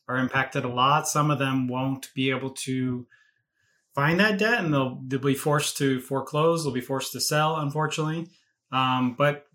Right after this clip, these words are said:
fortunately, that, that is the way real estate works. There's cycles. So there's always someone positioned to take real estate from other people. They're gonna be buying when people are selling. Help, people are selling when people are buying. That's just the way real estate works.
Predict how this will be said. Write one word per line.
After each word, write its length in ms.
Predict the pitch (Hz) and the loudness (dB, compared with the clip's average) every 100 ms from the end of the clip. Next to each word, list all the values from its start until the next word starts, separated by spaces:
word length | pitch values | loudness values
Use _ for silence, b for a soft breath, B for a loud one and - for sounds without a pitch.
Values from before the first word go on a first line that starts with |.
| _ - | _ -6
fortunately, 500 | 175 196 190 180 165 | 2 2 4 2 4
that, 280 | 175 190 180 | 2 2 2
that 160 | 190 | 4
is 160 | 196 190 | 4 4
the 80 | 156 | 4
way 220 | 165 160 | 4 4
real 200 | 151 160 | 2 0
estate 320 | 147 143 127 | 0 0 0
works. 300 | 147 135 - | 0 -2 -4
There's 200 | 120 - | -8 -4
cycles. 560 | 143 139 139 139 135 - | 0 0 0 -2 -4 -4
So 280 | 135 127 | -2 -2
there's 180 | 127 127 | -4 -2
always 300 | 160 160 151 | -2 0 0
someone 340 | 156 143 143 135 | 2 2 2 0
positioned 560 | 135 135 131 139 131 - | -2 -2 0 0 -2 -2
to 400 | 131 127 123 123 | -2 -2 -4 -4
take 400 | - 143 139 - - _ _ - | 0 0 0 -4 -18 _ _ -8
real 160 | 127 131 | -4 -4
estate 340 | 131 135 135 | -2 -2 -2
from 300 | 131 127 127 | -4 -4 -4
other 220 | 135 127 | -2 -4
people. 600 | 123 131 123 131 139 143 _ _ | -4 -6 -4 -4 -4 -6 _ _
They're 320 | 123 123 135 | -10 -4 -2
gonna 120 | 135 139 | 0 2
be 120 | 135 | 2
buying 360 | 127 123 131 | 2 2 2
when 120 | 139 139 | 0 -2
people 240 | 127 139 | -4 -2
are 60 | 143 | -2
selling. 560 | - 120 120 127 131 b b _ | 0 0 -2 -4 -8 b b _
Help, 220 | - 123 135 | -8 -6 -2
people 240 | 135 135 | -2 -2
are 120 | 127 | -2
selling 400 | 123 120 123 131 | -2 -2 -2 -2
when 100 | 127 | -2
people 220 | 123 123 | -4 -2
are 60 | 143 | -2
buying. 440 | 127 117 117 123 | 0 0 0 -2
That's 120 | 120 110 | -6 -8
just 200 | 135 - | -8 -6
the 80 | |
way 100 | 127 | -6
real 180 | 127 131 | -4 -4
estate 260 | 123 135 120 | -4 -6 -6
works. 320 | 120 123 | -6 -8